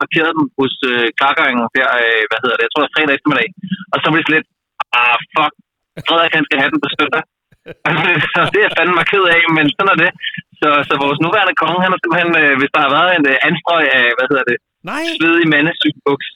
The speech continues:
Speaker 1: så er det simpelthen, øh, så er det simpelthen fordi, at jeg havde bilen til, øh, til Jylland, inden han lige skulle prøve den.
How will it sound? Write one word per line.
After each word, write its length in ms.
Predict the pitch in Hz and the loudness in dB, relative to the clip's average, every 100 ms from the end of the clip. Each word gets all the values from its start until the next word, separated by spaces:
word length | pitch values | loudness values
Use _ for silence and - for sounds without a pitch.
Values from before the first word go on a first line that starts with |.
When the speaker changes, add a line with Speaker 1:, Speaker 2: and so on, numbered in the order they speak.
| _ - | _ -4
Speaker 1:
så 60 | 170 | 0
er 40 | 175 | 0
det 60 | - | -2
simpelthen, 400 | 160 156 151 156 156 | -2 0 0 0 0
øh, 100 | 143 131 | 0 0
så 40 | 160 | 0
er 60 | |
det 60 | 165 | -2
simpelthen 240 | - 165 - | -2 -4 -4
fordi, 160 | 151 - 170 | -4 0 2
at 60 | 147 | 2
jeg 60 | 143 | 0
havde 140 | 160 - | -2 -2
bilen 240 | 156 160 151 - | 0 0 0 -2
til, 120 | 127 120 | -4 0
øh, 80 | 117 - | -2 -4
til 100 | - 127 | -12 -4
Jylland, 240 | 143 147 127 | -2 -2 -2
inden 160 | 147 135 | -2 -4
han 80 | 131 | -6
lige 120 | - - | -10 -10
skulle 160 | - | -6
prøve 140 | 127 | -2
den. 60 | 131 | -2